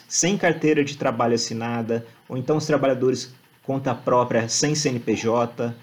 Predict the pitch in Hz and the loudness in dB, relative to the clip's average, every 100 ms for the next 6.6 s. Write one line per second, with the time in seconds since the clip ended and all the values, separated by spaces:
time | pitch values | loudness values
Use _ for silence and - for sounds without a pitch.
0 | - - 143 143 151 160 170 - 139 - | -18 -6 -4 0 0 0 -2 -4 -6 -6
1 | - 127 123 - 123 123 117 117 113 104 | -10 -8 -4 -2 -2 0 -2 0 -2 0
2 | 110 101 104 98 139 175 - 110 98 - | 0 0 0 0 -2 -2 -4 -8 -10 -14
3 | - - 165 170 123 151 175 127 104 87 | -16 0 2 2 2 2 2 2 0 -4
4 | - - 127 156 147 113 98 - _ 127 | -10 -4 0 0 2 0 -2 -10 _ 0
5 | 123 117 117 120 196 190 185 160 - 143 | 2 0 -2 0 -2 -2 -2 -2 -2 -2
6 | 143 139 120 120 139 147 | -2 -2 -2 0 -2 -4